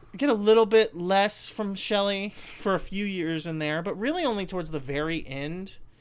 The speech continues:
of, uh, of the twenty tens, does Shelley, like, completely cycle down? He's, like, starting to not wrestle as much in, in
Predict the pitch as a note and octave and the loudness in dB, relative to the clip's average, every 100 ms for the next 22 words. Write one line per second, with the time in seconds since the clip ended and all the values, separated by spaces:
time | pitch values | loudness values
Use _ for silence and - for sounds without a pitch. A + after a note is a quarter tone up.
0 | - - - - E3 E3+ E3+ D#3+ D#3 - | -20 -20 -20 -2 0 2 2 0 0 -6
1 | - - - E3 E3 E3+ F3+ F3 F3+ F3+ | -18 -18 -8 -6 -4 -6 -6 -4 -6 -6
2 | E3 D3+ - - - E3 D#3 C#3+ C3 - | -6 -8 -8 -8 -4 -2 -2 -4 -8 -10
3 | C3 A#2+ D3+ D3 D3 D3+ D3 C#3+ C#3+ C#3+ | -14 -6 -6 -4 -4 -6 -4 -4 -4 -4
4 | D3+ - - - D3 C#3 C3+ - - - | -6 -12 -20 -14 -10 -8 -8 -10 -18 -18
5 | - - E3+ E3 D#3 D#3 D3 A#2+ D3 D#3 | -18 0 2 2 -2 -4 -6 -4 -4 -4
6 | C#3+ C3+ C3+ C3+ - C3+ C3 C3+ C3 C3 | -6 -6 -8 -8 -10 -12 -12 -12 -12 -12